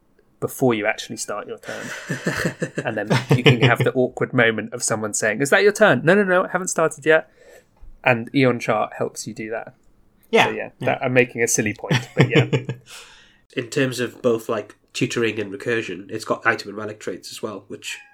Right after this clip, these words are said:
Speaker 2: are great for both of those things.
Speaker 3: Mm-hmm.
Speaker 1: Yeah.
Speaker 2: It just, it's all
Speaker 3: Yeah.
Speaker 2: round good. It's just got a lot of marks in the good column.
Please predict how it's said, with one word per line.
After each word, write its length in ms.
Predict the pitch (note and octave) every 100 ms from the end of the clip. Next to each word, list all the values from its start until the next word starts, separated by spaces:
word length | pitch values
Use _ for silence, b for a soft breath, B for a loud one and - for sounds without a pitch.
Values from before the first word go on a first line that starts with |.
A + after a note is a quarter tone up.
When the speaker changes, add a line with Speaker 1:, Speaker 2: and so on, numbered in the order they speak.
| _ -
Speaker 2:
are 300 | A2+ G2+ G2+ -
great 280 | A#2+ G#2+ -
for 100 | A#2
both 200 | G#2+ -
of 40 |
those 180 | A#2+ A2
things. 400 | A#2+ A2 A2 - b b b b b b b b b C#3
Speaker 3:
Mm-hmm. 280 | B2+ A2+ A#2
Speaker 1:
Yeah. 180 | A2+ - _ _ _ -
Speaker 2:
It 100 | -
just, 240 | F#3 -
it's 100 | C3+
all 80 | E3+
Speaker 3:
Yeah. 140 | E3+ C#3
Speaker 2:
round 360 | C#3 B2 G#2+
good. 280 | B2 G2+ -
It's 140 | - -
just 160 | D#3+
got 120 | D#3+ -
a 40 |
lot 240 | C#3+ D3+ C#3
of 260 | A#2+ -
marks 440 | B2+ B2+ A#2 - -
in 100 | G2+
the 60 |
good 260 | G2 A2+ -
column. 340 | - F#2+ F#2+